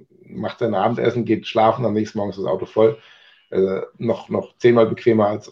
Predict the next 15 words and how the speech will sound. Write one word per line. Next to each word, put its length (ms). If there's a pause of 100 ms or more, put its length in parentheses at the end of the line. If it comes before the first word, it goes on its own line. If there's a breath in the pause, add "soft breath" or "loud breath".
(120)
an 120
die 80
Tankstelle 400
zu 100
fahren. 280
Ja? 320
Auch 180
wenn 80
ich 120
an 80
der 80
Tankstelle 360
fahren, 440 (760)
in, 460 (100)
in 220